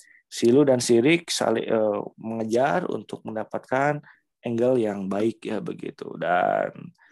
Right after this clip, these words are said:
si Lu yang sudah melihat mobil kebalik ya, karena kan ngebut gitu ya, ke an-, adegan kebut-kebutan di sana, sampai mobil si penjahatnya kebalik dan ya akhirnya mereka ngikutin juga dengan lari gitu ya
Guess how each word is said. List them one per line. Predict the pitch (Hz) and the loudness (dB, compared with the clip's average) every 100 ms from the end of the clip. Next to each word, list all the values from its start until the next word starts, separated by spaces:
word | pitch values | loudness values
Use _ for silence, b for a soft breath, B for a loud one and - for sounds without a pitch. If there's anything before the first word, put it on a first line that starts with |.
| b b - | b b -14
si | - 98 95 98 | -4 -2 0 0
Lu | 123 151 | 2 2
yang | 117 101 | 0 -4
sudah | - - 104 104 98 - _ b b - | -8 -6 -2 0 -2 -8 _ b b -12
melihat | 107 113 110 107 110 | -4 -2 -2 -4 -6
mobil | 104 110 110 | -4 -4 -4
kebalik | - 123 113 113 156 - | -6 0 2 2 0 -2
ya, | - 87 | -10 -10
karena | - 98 | -10 -12
kan | 107 120 | -8 -8
ngebut | 113 110 131 143 | -8 -2 0 0
gitu | 117 107 | -4 -4
ya, | |
ke | 127 - | -4 -4
an-, | 117 107 | -4 -2
adegan | 107 107 113 113 | -2 -2 -2 -2
kebut-kebutan | 107 - 113 - 127 123 - 147 | -4 -8 -10 -6 -4 -4 -4 -8
di | 151 | -6
sana, | 131 120 160 190 b b b b | -4 -2 -4 -6 b b b b
sampai | _ - 101 110 110 | _ -12 -2 0 0
mobil | 110 110 110 110 104 98 - - _ | 0 -2 0 0 0 -2 -8 -14 _
si | - | -16
penjahatnya | - 120 110 104 107 | -12 -8 -6 -6 -8
kebalik | 104 104 98 101 165 202 - | -8 -4 -2 2 0 0 -6
dan | - 95 95 | -8 -8 -8
ya | 98 | -8
akhirnya | 98 101 120 | -6 -6 -6
mereka | 107 98 113 | -6 -4 -6
ngikutin | 113 104 110 - 104 | -8 -10 -10 -8 -6
juga | 101 95 | -4 -4
dengan | 139 104 104 104 87 b b b | -4 -4 -6 -8 -12 b b b
lari | - 139 143 | -6 -2 0
gitu | 123 - | -2 -4
ya | 160 | -4